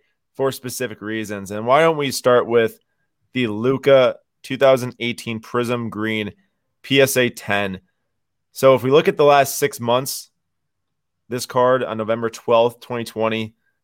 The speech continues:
three thousand and one dollar was the sale.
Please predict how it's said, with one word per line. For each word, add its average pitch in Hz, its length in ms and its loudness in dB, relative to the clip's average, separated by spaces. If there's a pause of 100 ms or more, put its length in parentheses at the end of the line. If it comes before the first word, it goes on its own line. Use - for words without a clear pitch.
(140)
three 120 220 -6
thousand 120 720 2
and 101 180 -8
one 113 260 -2
dollar 104 540 0 (320)
was 110 460 2
the 104 160 -8
sale. 123 600 4